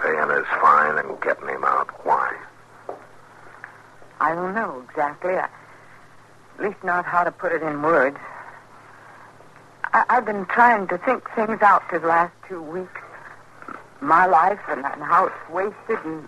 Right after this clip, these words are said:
Speaker 2: what's become of me and all.
Speaker 1: Well, you'll get over this in time.
Speaker 2: No, Martha,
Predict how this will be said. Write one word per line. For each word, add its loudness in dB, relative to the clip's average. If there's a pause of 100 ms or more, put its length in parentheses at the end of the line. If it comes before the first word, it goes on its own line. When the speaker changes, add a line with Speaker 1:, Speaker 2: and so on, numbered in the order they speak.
(140)
Speaker 2:
what's -10 (160)
become 0
of -4
me -4
and -6
all. -2 (100)
Speaker 1:
Well, 0
you'll -4
get 0
over -2
this -6 (120)
in -18
time. 0 (1160)
Speaker 2:
No, 4
Martha, 0